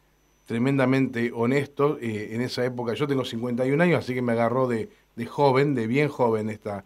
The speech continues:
esta, mm, eh, esta, esta época. Y me gustaría, eh, para ser honesto, decir lo siguiente. Muchos de los que en aquel momento votaron las privatizaciones,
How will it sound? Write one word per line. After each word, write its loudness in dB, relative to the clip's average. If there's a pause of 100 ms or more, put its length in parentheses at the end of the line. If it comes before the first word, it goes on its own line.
(300)
esta, -4
mm, -8 (540)
eh, -16
esta, -10
esta 0
época. 0 (340)
Y -6 (100)
me -10
gustaría, 0
eh, -4
para 2
ser 0
honesto, 4
decir -2
lo 2
siguiente. -4
Muchos 2
de 4
los 0
que 0
en 4
aquel 0
momento 2 (560)
votaron 2
las 0
privatizaciones, 0